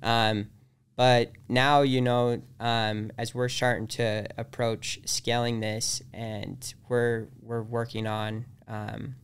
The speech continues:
telling the story, sharing what the experience can be for people. 'Cause I think right now you hear about all the physical benefits,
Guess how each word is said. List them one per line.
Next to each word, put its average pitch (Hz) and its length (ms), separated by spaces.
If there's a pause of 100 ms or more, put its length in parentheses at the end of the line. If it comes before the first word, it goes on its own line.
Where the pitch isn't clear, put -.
(420)
telling 131 280
the 127 60
story, 127 460 (800)
sharing 143 340
what 143 140
the 135 100
experience 123 500
can 113 160
be 113 140
for 107 140
people. 110 480
'Cause - 140
I 120 100
think 127 380 (440)
right 131 200
now 135 240
you 127 180
hear 127 220
about 117 480
all 120 220
the 113 320 (600)
physical 131 400
benefits, 120 1000